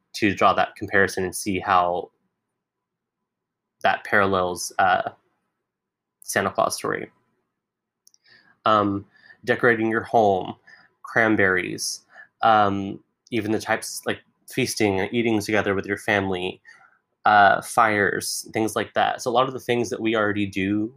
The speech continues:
to celebrate Christmas is pagan already. It is very much already a celebration of Yule or the winter solstice or whatever you'd like to call it. So if you remove the Jesus, Mary, and Joseph story,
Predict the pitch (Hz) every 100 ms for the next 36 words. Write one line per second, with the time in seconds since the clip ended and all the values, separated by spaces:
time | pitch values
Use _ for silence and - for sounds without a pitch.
0 | - - 113 110 101 104 - - 104 135
1 | 143 - - - _ _ _ _ _ _
2 | _ _ _ - 107 98 - 98 98 104
3 | 95 92 92 - - _ _ _ _ 113
4 | 107 92 98 107 98 98 92 - 104 95
5 | 95 95 92 - 98 95 90 - 92 87
6 | - 90 87 92 - _ _ _ _ _
7 | _ - 107 107 90 85 - 101 98 98
8 | - - 101 - - - 101 98 95 101
9 | 95 - - - 95 98 - _ _ _
10 | _ - 117 104 101 107 117 127 110 110
11 | 120 120 110 - 104 98 95 98 - _
12 | _ _ - 113 104 104 117 117 101 95
13 | 104 120 - 127 123 127 135